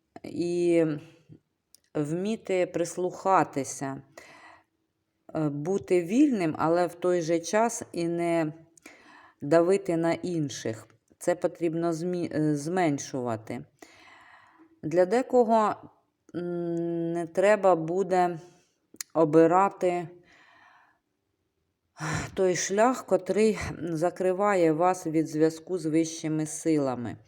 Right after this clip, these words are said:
Е, тому що якраз оце, е, новий оцей період, він більше дійсно,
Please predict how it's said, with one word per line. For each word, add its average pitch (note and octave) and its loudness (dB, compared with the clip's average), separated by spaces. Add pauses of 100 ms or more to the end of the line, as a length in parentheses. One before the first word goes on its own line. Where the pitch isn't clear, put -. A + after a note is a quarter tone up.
(1040)
Е, D3 -2 (1600)
тому F3+ 0
що E3+ -4 (200)
якраз D#3+ 0
оце, D#3+ 0 (960)
е, - -10 (340)
новий D#3 2
оцей D3+ 0
період, D#3+ 2
він E3 0
більше G3 -4
дійсно, D#3+ -4